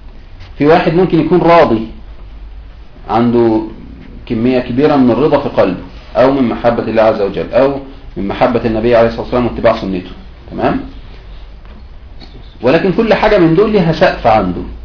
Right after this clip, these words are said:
ك-، كافي جدًا موضوع الرضا، إنه لما تأتيه مصيبة يرضى، ما يبقاش عنده يعني إيه جزع. ولكن الزائد إنه بقى لما يأتيه مصيبة يشكر الله،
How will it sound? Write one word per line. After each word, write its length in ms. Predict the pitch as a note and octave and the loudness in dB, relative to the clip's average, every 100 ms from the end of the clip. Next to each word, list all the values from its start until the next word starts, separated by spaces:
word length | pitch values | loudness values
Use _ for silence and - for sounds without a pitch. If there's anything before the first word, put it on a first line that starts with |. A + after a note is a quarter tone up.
| - - - - - - - - - - | -18 -18 -18 -18 -18 -20 -20 -20 -18 -4
ك-، 160 | A#2+ - - | -4 -4 -10
كافي 320 | - F3+ - F3+ | 2 4 4 2
جدًا 340 | G3+ G#3 A#3 | 2 4 2
موضوع 420 | A#3 D#3 C#3+ E3 | 4 2 2 4
الرضا، 260 | C#3+ D#3 C#3 | 2 2 2
إنه 220 | A#2+ A2+ | 2 4
لما 220 | A#2 A#2 | 4 4
تأتيه 320 | A#2 - D#3+ | 0 -4 -2
مصيبة 520 | D3 C3 D#3+ F3 G#3+ A3 - | 0 0 2 2 2 0 0
يرضى، 400 | E3 D3 G#2 G2+ - - - - - - - - - - | 2 4 0 -8 -8 -18 -20 -20 -20 -20 -20 -18 -16 -8
ما 80 | G#2 | -4
يبقاش 220 | A#2 B2+ | -2 0
عنده 280 | B2 A#2+ B2 | 0 2 2
يعني 180 | A#2+ | 2
إيه 260 | A2+ B2+ C3 - - - | 2 0 -2 -8 -16 -14
جزع. 400 | A2+ A#2 - E2 - - - - - - - - - - - - - - | 2 2 2 -2 -4 -12 -14 -16 -16 -18 -18 -20 -20 -20 -20 -20 -20 -2
ولكن 380 | A2+ D3+ - C#3+ | 2 2 4 2
الزائد 560 | A2+ D#3 D#3 D3+ - - - | 2 4 4 2 -2 -10 -12
إنه 160 | G#2 A2 | -6 0
بقى 220 | B2+ C3 | 2 4
لما 320 | B2 A#2+ A#2 | 2 2 0
يأتيه 280 | A2+ A2+ D#3+ | 0 0 0
مصيبة 640 | D3+ C3+ E3 F3 G3+ E3+ D#3+ | 0 0 0 2 2 4 2
يشكر 280 | D#3 - A#2+ | 2 2 2
الله، 440 | A2 G#2+ G2 G2 | 4 4 2 -2